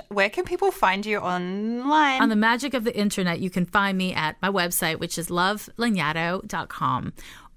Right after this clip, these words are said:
Speaker 2: Or you can find me on Twitter or Instagram at love lanyadoo. And the way to spell my last name is
Speaker 1: Oh, can I try and s-, spell it as
Speaker 2: Oh,
Speaker 1: fast
Speaker 2: yeah.
Speaker 1: as I
Speaker 2: Oh,
Speaker 1: can?
Speaker 2: take,
Speaker 1: Okay, I'm
Speaker 2: take
Speaker 1: gonna,
Speaker 2: the
Speaker 1: I'm gonna get it
Speaker 2: challenge.
Speaker 1: right this time.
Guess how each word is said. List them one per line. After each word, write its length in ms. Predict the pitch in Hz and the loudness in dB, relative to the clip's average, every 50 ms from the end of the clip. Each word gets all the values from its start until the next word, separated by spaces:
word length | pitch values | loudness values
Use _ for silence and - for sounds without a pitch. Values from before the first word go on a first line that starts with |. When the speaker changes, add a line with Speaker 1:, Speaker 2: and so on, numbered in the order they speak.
| - | -2
Speaker 2:
Or 340 | 269 330 320 254 208 190 165 | 2 4 4 4 4 2 0
you 180 | - - 196 190 | 0 -2 -4 -2
can 140 | - 190 | -2 -2
find 260 | 170 - 156 156 160 165 | -2 0 0 -2 0 -2
me 240 | 170 170 175 175 - - - - - - | -2 -2 -2 -4 -6 -8 -18 -20 -16 -4
on 160 | - 180 185 190 | -2 -2 -2 0
Twitter 560 | - - 330 302 294 285 277 269 262 247 - - | 0 -2 0 2 2 2 4 2 2 0 0 0
or 180 | 202 185 175 - | 0 0 0 0
Instagram 720 | 254 269 254 - - 233 254 233 226 220 214 214 214 214 - - | 0 2 2 2 0 0 0 0 2 2 2 0 0 -2 -4 0
at 220 | - 170 180 - - | 0 0 0 0 -2
love 280 | 208 220 226 233 220 | 0 0 0 0 -2
lanyadoo. 800 | 220 220 208 202 190 185 180 175 170 175 170 165 165 165 170 170 - - - - - - - - | -2 -2 0 0 2 2 2 2 2 2 2 0 2 2 0 0 -2 -6 -16 -20 -20 -20 -8 -2
And 240 | 214 202 190 190 185 - | 0 0 2 0 -2 -4
the 160 | - 196 202 | -6 -4 0
way 120 | 214 220 | 0 0
to 60 | 214 | 2
spell 340 | - - - - - 415 427 | 2 0 0 0 -2 -4 0
my 120 | 320 254 220 | 2 2 2
last 320 | 196 160 170 175 - 190 | 4 2 2 2 0 0
name 380 | 180 165 165 165 175 202 240 254 - - - - | 0 0 0 0 2 2 2 0 0 -6 -18 -12
is 200 | - 196 196 185 | -2 0 2 4
Speaker 1:
Oh, 120 | 233 254 240 | 4 4 4
can 160 | - 269 214 | 2 2 2
I 100 | 196 208 | 2 2
try 240 | 233 - 269 247 254 | 2 2 0 0 0
and 80 | 262 | 0
s-, 220 | 262 - - - - | -2 -4 -4 -4 -4
spell 280 | - - - - - 190 | -6 -4 -4 -4 -4 -2
it 80 | - - | 2 2
as 40 | 381 | 4
Speaker 2:
Oh, 120 | 403 311 | 4 6
Speaker 1:
fast 200 | 311 440 554 539 | 4 6 6 6
Speaker 2:
yeah. 60 | - | 6
Speaker 1:
as 80 | - 370 | 6 4
I 100 | 415 - | 4 4
Speaker 2:
Oh, 40 | - | 4
Speaker 1:
can? 240 | - - - 247 | 2 0 0 2
Speaker 2:
take, 120 | 233 196 208 | 2 2 4
Speaker 1:
Okay, 100 | 311 - - | 4 4 4
I'm 120 | - 180 | 2 2
Speaker 2:
take 140 | 185 277 302 | 2 2 4
Speaker 1:
gonna, 120 | 185 311 285 | 4 2 2
Speaker 2:
the 140 | - 269 | 2 4
Speaker 1:
I'm 100 | 220 208 196 | 4 4 4
gonna 100 | 185 165 | 2 2
get 100 | 175 175 | 2 2
it 40 | 170 - | 2 4
Speaker 2:
challenge. 40 | - | 4
Speaker 1:
right 220 | 175 170 160 - - - - | 4 2 2 0 -6 -12 -10
this 200 | - 170 160 - | -8 -8 -6 -2
time. 180 | 170 165 165 | -4 -4 -4